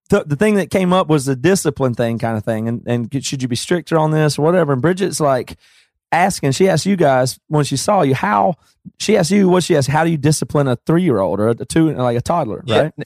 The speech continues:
Speaker 2: yeah, uh, a kid that's like, uh, I guess like she was alluding that Georgia has a tough attitude
Speaker 1: Oh,
Speaker 2: or
Speaker 1: yeah, it's crazy.
Speaker 2: talking back and being mean to you guys, and there's nothing you can do, which is, you know, the, basically,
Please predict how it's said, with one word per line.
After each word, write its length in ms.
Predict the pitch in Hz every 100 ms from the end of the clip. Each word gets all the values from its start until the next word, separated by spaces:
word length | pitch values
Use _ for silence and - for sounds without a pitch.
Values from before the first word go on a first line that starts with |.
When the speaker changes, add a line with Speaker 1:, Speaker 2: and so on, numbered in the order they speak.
| -
Speaker 2:
yeah, 140 | 143 131
uh, 300 | 127 120 -
a 140 | 123
kid 360 | 113 - 147 120
that's 220 | 113 110
like, 280 | 117 104 98
uh, 300 | 107 104 104 -
I 80 | 104
guess 200 | 117 -
like 160 | 107
she 100 | -
was 220 | 123 - - 107 -
alluding 420 | 113 117 110 101
that 180 | 101 90
Georgia 340 | 110 104 98
has 160 | 104 95
a 60 |
tough 280 | - 113 110
attitude 460 | 107 101 - 104 101
Speaker 1:
Oh, 120 | 175
Speaker 2:
or 20 |
Speaker 1:
yeah, 160 | 143 143
it's 120 | 110
crazy. 240 | - 165 139
Speaker 2:
talking 240 | 113 101 -
back 360 | 110 110 107 104
and 120 | 95
being 300 | 107 104 98
mean 340 | 104 107 104 95
to 80 |
you 120 | 98 98
guys, 380 | 101 98 95 _ _ _ -
and 80 | 110
there's 140 | 107
nothing 280 | 117 113 107
you 120 | 104
can 160 | 98 95
do, 180 | 87
which 340 | 85 95 92 -
is, 280 | 95 90 - _ _ _ _
you 100 | -
know, 80 | 101
the, 180 | 98 123
basically, 460 | 123 170 170 120